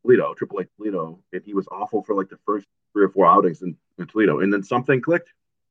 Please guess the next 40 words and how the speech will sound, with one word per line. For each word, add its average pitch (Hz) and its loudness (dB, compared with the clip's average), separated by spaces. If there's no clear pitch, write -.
Yeah, 90 -2
his 98 -4
velocity 110 -2
kicked - -6
back 107 -8
up, 143 -10
and 95 -6
he's 107 -18
been 101 -2
very 95 2
good 101 2
for 95 4
the 92 2
last, 98 -2
uh, 95 -2
you 95 -10
know, 92 -12
month. 95 -4
And, 131 -4
and 131 2
yeah, 160 4
it's - -4
really 208 -2
an 151 0
interesting 143 -4
thing. 123 0
It's 90 -4
almost 147 -4
getting 127 0
to 110 -4
the 104 0
point 113 -4
where 101 -2
we 101 -2
feel 101 -4
like 101 -4
the 95 -20
Tigers 104 -8
might 110 -14
be 117 -12